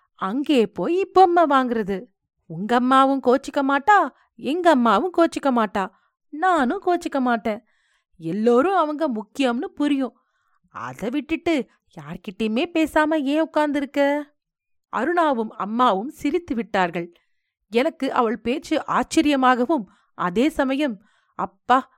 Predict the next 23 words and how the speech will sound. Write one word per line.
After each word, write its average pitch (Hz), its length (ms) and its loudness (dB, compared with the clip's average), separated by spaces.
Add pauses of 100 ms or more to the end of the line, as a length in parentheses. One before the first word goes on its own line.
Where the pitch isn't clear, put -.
சாரா 277 460 2
நம்மை 247 340 -6
காப்பாற்றி 294 560 0
விட்டாள்" 220 380 -2
என்று 220 420 -6
சந்தோஷமாகவும் 220 760 -2
இருந்தது. 196 500 -4 (920)
ஒன்று 285 360 -2
மட்டும் 233 580 -2
நன்றாக 233 680 0
புரிந்தது. 220 640 -6 (460)
எல்லா 196 460 0
வயது 302 420 0
பெண்களுக்கும் 240 800 -2 (320)
ஆண்கள் 285 760 -4
அவர்கள் 208 540 -4
பேச்சைதான் 254 540 0 (100)
கேட்க 302 380 -2
வேண்டும் 247 440 -4 (140)
என்பதுதான். 214 800 -2 (680)
அம்மா, 247 440 -2
மனைவி, 214 460 -6
மகள் 180 340 -6